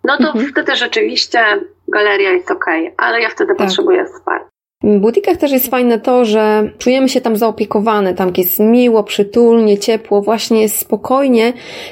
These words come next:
Speaker 2: kiedy możemy sobie wybrać coś i ze spokojem, w ciszy takiej, w garderobie sobie poprzymierzać. I czasami tego po prostu potrzebujemy my kobiety, takiego wyciszenia się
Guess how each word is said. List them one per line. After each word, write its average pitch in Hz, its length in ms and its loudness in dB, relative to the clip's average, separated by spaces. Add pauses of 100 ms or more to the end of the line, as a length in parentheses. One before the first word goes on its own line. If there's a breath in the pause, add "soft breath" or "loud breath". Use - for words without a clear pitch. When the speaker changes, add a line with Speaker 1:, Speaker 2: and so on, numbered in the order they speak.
Speaker 2:
kiedy 220 280 2
możemy 226 480 2
sobie 202 460 0 (380)
wybrać 214 480 0
coś 208 360 0
i 226 60 -2
ze 220 100 0
spokojem, 214 600 0
w 202 160 -12
ciszy - 360 2
takiej, 226 560 0 (240)
w 196 60 -4
garderobie 220 640 2
sobie 208 220 0
poprzymierzać. 196 720 -2
I 233 80 -4
czasami 277 400 0
tego 247 200 -2
po 240 100 -6
prostu - 300 -6
potrzebujemy 233 640 0
my 180 120 0
kobiety, 180 440 -4
takiego 240 320 -2
wyciszenia 247 600 0
się 220 320 -2